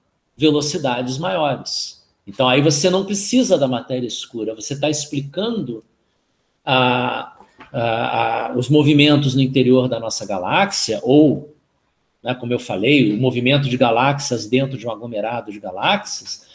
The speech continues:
você tá explicando, é, sem botar mais matéria, sem exigir, ah, a nece-, sem precisar de mais matéria do que aquilo que você vê, né? Então, a nossa ignorância é tão grande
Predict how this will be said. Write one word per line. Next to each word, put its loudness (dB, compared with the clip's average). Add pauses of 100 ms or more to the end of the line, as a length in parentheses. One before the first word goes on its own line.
(220)
você 0
tá 6
explicando, 2 (460)
é, 4
sem 2
botar 4
mais 2
matéria, 4
sem -2
exigir, 0
ah, -2
a 0
nece-, -4
sem -2
precisar 2
de -2
mais 0
matéria -2
do -12
que -6
aquilo -6
que -20
você -8
vê, -8 (760)
né? -6 (480)
Então, 4
a 2
nossa 6
ignorância 4
é -10
tão -2
grande -4